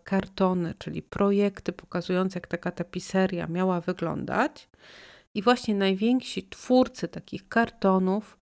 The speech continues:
tworzyli w Brukseli i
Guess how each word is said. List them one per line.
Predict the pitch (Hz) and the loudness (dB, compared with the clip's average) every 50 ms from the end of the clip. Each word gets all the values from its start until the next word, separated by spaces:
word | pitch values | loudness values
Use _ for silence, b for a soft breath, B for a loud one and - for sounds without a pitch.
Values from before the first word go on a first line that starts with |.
| _ - | _ -14
tworzyli | - - - 226 226 214 196 226 226 214 185 180 - - 175 147 | -8 0 4 6 6 6 8 8 6 6 6 0 -8 -10 -8 -8
w | 170 170 | -8 -6
Brukseli | 180 185 196 190 190 - - - 170 165 160 151 131 196 247 302 B B B B B B B B | -4 -2 -4 -4 -4 -6 -4 -2 -2 -2 0 -2 -2 -2 -2 -4 B B B B B B B B
i | 208 190 | -4 -4